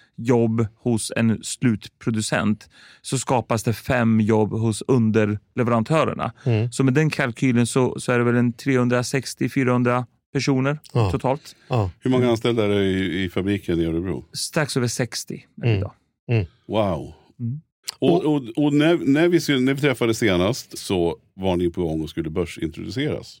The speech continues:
Speaker 1: Det stämmer, precis.
Speaker 3: Och hur har det gått?
Speaker 1: Det har gått jättebra.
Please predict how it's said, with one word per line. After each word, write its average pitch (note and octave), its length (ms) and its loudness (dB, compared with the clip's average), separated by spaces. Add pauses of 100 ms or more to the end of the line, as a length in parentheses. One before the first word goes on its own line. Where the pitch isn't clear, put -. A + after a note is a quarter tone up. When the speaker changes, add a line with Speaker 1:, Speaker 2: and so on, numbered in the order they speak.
(100)
Speaker 1:
Det A#2 80 -10
stämmer, A#2+ 340 -2 (160)
precis. A2 140 -4
Speaker 3:
Och A2+ 140 -6
hur A#2+ 120 2
har A#2 140 2
det C3 140 -2
gått? F2+ 380 -10 (800)
Speaker 1:
Det E3+ 60 0
har F3+ 40 4
gått A3+ 120 4
jättebra. G#3+ 280 4